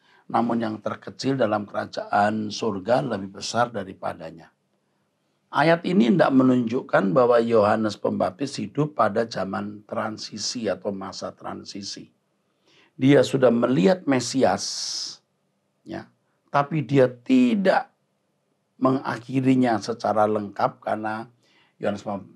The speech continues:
Pembaptis terpenggal kepalanya dan sempat meragukan Yesus.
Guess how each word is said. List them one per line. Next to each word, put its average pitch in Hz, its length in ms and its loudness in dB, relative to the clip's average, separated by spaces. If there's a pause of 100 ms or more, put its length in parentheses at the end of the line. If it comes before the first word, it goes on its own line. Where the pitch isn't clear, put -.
Pembaptis 107 880 -8 (480)
terpenggal 101 640 0
kepalanya 107 640 -2
dan 107 140 -2
sempat 143 640 0
meragukan 110 640 -4
Yesus. - 540 -18